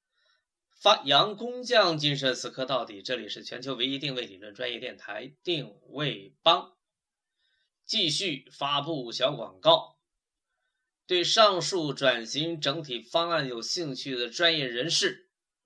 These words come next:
定位的、营销的、人力资源的、媒体的、平面设计的、文案的、C T O、程序员，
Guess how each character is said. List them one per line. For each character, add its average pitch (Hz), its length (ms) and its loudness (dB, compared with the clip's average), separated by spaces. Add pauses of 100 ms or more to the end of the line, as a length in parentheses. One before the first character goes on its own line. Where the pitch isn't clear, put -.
定 160 280 -4
位 165 220 -2
的、 123 280 2
营 135 200 -6
销 151 280 0
的、 131 160 0
人 135 240 -4
力 151 120 -2
资 156 280 -8
源 123 200 -2
的、 135 140 0
媒 123 240 -6
体 123 160 -14
的、 113 140 -10
平 120 240 -14
面 143 180 -4
设 143 240 -6
计 131 300 -8
的、 107 260 -4
文 113 220 -8
案 156 300 4
的、 117 200 -2 (260)
C 160 280 -2
T 151 220 -2
O、 151 360 0
程 135 300 -6
序 147 180 -6
员， 117 480 0